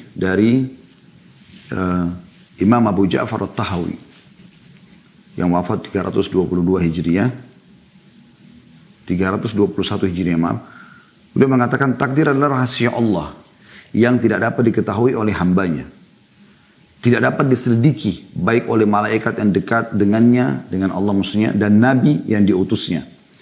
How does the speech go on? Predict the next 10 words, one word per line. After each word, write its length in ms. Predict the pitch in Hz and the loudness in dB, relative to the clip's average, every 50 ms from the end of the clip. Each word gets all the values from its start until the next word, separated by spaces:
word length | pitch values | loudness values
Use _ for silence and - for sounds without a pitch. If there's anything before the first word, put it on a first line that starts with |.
| - - - - - - - - - | -20 -20 -20 -20 -20 -20 -20 -4 0
Memberat-beratkan 1200 | 107 117 120 120 120 113 113 147 175 185 175 160 139 123 131 139 139 143 143 - - 131 127 127 | 2 4 4 4 4 4 4 4 2 2 0 0 0 0 0 0 0 -2 -6 -4 0 2 2 4
diri 240 | 120 120 135 131 135 | 4 4 4 4 4
untuk 320 | 147 135 131 120 113 - 117 | 2 2 2 2 0 0 0
menyelidiki 640 | 117 113 113 110 107 110 110 127 139 135 - - | 2 2 4 4 4 4 2 2 0 0 0 0
hal 320 | 123 117 113 107 110 107 - | 2 2 2 0 0 0 0
itu 480 | 110 98 - - - 82 78 85 90 - - - - - - - - - _ | -2 -2 -2 -6 -6 -4 -2 -2 -2 -4 -8 -14 -20 -20 -20 -20 -20 -16 _
adalah 400 | - 90 98 104 104 110 110 101 | -2 2 4 4 4 4 2 2
jalan 480 | 90 90 110 113 117 123 131 131 131 113 | 0 0 0 0 2 2 2 2 4 4
menuju 400 | 104 101 101 104 104 98 107 - | 4 4 4 2 2 2 0 0
kehinaan. 560 | 107 98 90 95 92 95 90 76 76 71 | 0 -2 0 0 -2 -2 -4 -6 -8 -14